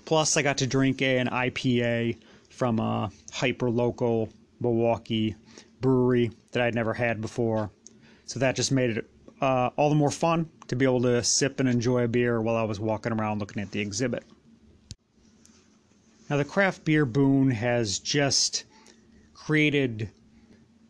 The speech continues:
it's just become, it's almost overwhelming, but in a good way.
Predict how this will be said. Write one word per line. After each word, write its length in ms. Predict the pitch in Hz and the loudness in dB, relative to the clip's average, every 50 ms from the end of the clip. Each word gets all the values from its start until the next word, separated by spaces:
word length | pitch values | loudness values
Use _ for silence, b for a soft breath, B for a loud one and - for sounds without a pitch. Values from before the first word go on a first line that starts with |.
| _ _ _ _ _ | _ _ _ _ _
it's 180 | - 143 143 - | -4 -2 0 0
just 220 | - 165 - - | 0 0 -2 -2
become, 400 | - - - 156 151 147 147 143 | -4 -2 0 2 2 4 2 2
it's 160 | - 170 - 190 | 0 0 0 2
almost 380 | 202 196 185 165 135 - - - | 4 4 4 4 2 0 0 2
overwhelming, 960 | 165 160 135 143 143 131 117 113 113 117 143 139 135 131 127 120 110 113 117 | 2 2 4 4 2 2 0 0 0 0 0 2 2 2 0 0 -2 -2 -2
but 120 | 123 151 151 | -2 0 0
in 140 | 147 139 | 2 2
a 60 | 131 127 | 2 0
good 300 | 107 98 127 147 131 107 | -2 0 0 0 0 0
way. 460 | 101 113 104 - - - - - | -2 -4 -4 -4 -6 -8 -12 -16